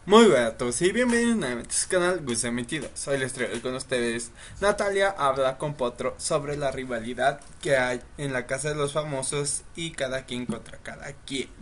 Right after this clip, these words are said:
Vamos a comenzar. Pues empezamos con que Natalia Alcocer ya empieza a como tener estrategias para hacerse teams con varios integrantes de la casa para que la salven prácticamente, porque como hemos visto, Potro logró hacer su cometido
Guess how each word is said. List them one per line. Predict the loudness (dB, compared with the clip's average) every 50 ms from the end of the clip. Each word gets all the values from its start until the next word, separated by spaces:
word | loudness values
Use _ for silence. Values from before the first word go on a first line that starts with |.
| -18 -14 -10
Vamos | -8 -8 -8 -8 -8 -8 -6
a | -6 -6 -6
comenzar. | -6 -8 -6 -6 -4 -2 -2 -2 -2 -4 -8 -16 -10 0
Pues | 4 6 8 8 8
empezamos | 6 6 6 4 4 4 2 2 4 2 2 4 4
con | 4 4 4
que | 2 0
Natalia | 0 0 0 2 2 4 6 6
Alcocer | 6 4 4 2 2 2 4 4 4 4 4 2 0 -2 -6 -10 -12 -14 -16 -14 -8 0
ya | 2 4 4 4 4 2
empieza | 0 -2 -2 -4 -2 -2 0 2 2 2 2 0 -4 -10 -8
a | -4 -2 0 0 0 0
como | -2 -6 -6 -6 -6
tener | -6 -4 -4 -4
estrategias | -4 -6 -6 -6 -6 -4 -4 -4 -4 -2 -2 -2 -2 -2 -2
para | 0 2 2 4 4 2 2 0 -4 -10 -18 -16 -12
hacerse | -10 -8 -6 -6 -6 -6 -4 -4 -4 -4
teams | -4 -6 -8 -6 -6 -6 -6 -6 -8 -8
con | -6 -6 -4 -2
varios | -2 -2 -2 -2 -4 -8
integrantes | -8 -6 -4 -2 -2 -4 -4 -6 -6 -4
de | -2
la | -2 -2 -2
casa | -2 -4 -4 -2 -4 -2 0
para | 0 0 0 0 -2
que | -4 -4
la | -4 -4 -4
salven | -2 0 0 0 0 -2 -2 -2
prácticamente, | -4 -6 -6 -6 -8 -6 -2 -2 -2 -2 -4 -6 -4 -2 -2 -2 -2
porque | -2 0 -2 -2 -2 -2 -4 -4
como | -4 -4 -6 -4
hemos | -4 -4 -4 -6 -6
visto, | -4 -6 -6 -4 -2 -2 -2 -2 -4 -8 -12 -4
Potro | -2 0 0 0 -2 -4 -4
logró | -2 -2 -2 0 0 0
hacer | 0 0 -2 -2 -2
su | -4 -4 -4
cometido | -4 -2 -2 -2 -2 0 0 0 2 4 4 2 2